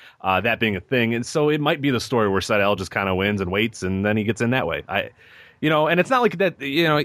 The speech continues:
he, then he goes to the finals, and then it's not a, a foregone conclusion that he wins the whole thing or the wins the whole tournament. He just wins the block, which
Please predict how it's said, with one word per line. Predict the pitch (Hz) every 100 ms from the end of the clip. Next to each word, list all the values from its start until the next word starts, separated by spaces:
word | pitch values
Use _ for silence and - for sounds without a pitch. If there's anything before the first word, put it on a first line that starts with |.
| 123
he, | 139 175
then | 160 170
he |
goes | 160 143
to |
the | 135
finals, | 143 107 82
and | 113
then | 113
it's | 147
not | 127
a, | 113 107
a | 113
foregone | - 131 110 101
conclusion | 98 113 107
that | 92
he |
wins | 92 147
the | 92
whole | 92
thing | - 165 95
or | 92
the | 92
wins | 95
the | 80
whole | 82
tournament. | - 196 110
He | 113
just | 120
wins | 120 110
the |
block, | - 175 -
which | - 90 -